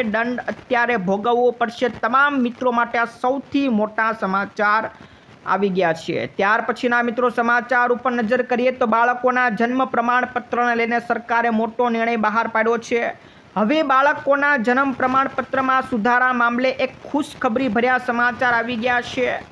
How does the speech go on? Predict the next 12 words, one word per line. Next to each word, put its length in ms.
જો 220
તમારે 460
બાળકોના 680
જન્મ 440
પ્રમાણપત્રમાં 1000
કોઈ 260
ફેરફાર 520
કરાવવો 460
છે 180
તો 180
હવે 380
તમારે 440